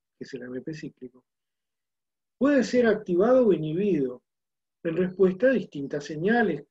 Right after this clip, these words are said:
que tiene la célula, y en ambos casos, su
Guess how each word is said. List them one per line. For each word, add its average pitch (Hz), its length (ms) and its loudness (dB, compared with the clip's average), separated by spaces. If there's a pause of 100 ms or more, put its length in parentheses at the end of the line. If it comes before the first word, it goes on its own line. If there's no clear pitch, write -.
(120)
que 147 140 -8
tiene 143 280 -6
la 143 120 -2
célula, 135 500 -10 (580)
y 165 100 0
en 202 120 4
ambos 269 320 0
casos, 143 600 -6 (480)
su 151 560 -6